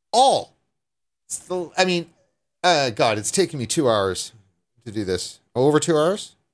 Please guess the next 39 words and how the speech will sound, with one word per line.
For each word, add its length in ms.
Two 80
hours. 300
Over 180
two 200
hours 180
to 80
do 140
this. 260
So 280
must 300
I 80
have 180
to 80
point 240
out 240
that 260
all 320
of 80
the 80
states 540
that 420
have 220
lost 520
their 120
freaking 440
mind 540
and 380
are 280
absolutely 720
gone 420
totally 520
goose 240
step 320
are 280
all 300
of 60
the 80
same 280
ones, 480